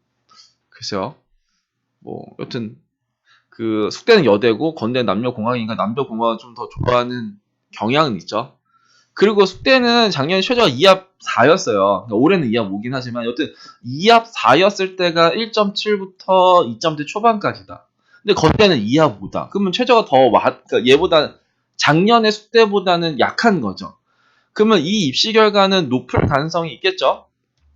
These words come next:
그러면은 일 점대 중후반,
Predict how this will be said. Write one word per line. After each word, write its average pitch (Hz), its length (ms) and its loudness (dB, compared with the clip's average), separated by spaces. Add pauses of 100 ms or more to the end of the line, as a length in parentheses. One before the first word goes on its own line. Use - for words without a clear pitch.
(140)
그러면은 151 760 0 (340)
일 240 200 -6
점대 214 340 0
중후반, 123 760 -2